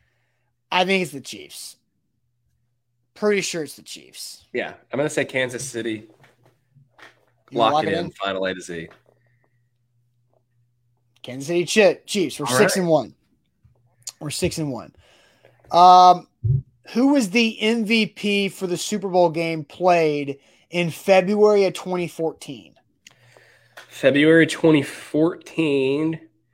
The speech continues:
Speaker 1: The M V P, the Super Bowl M V P in the s-, in the game, so the season of twenty thirteen season, twenty fourteen Super Bowl,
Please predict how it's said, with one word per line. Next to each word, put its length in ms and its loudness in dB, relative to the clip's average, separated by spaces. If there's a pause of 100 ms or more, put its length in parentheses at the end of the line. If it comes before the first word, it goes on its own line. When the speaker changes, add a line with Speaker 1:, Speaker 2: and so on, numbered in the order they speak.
Speaker 1:
The 380 2
M 140 4
V 160 6
P, 340 0
the 140 -4
Super 380 -4
Bowl 200 4
M 220 -6
V 160 -4
P 580 -6 (480)
in 200 -2
the 60 -4
s-, 200 -8
in 180 -2
the 80 2
game, 460 2
so 160 -2
the 100 -4
season 560 2
of 120 2
twenty 340 -2
thirteen 640 -4
season, 640 -10 (220)
twenty 260 -6
fourteen 520 -6
Super 300 -10
Bowl, 320 -16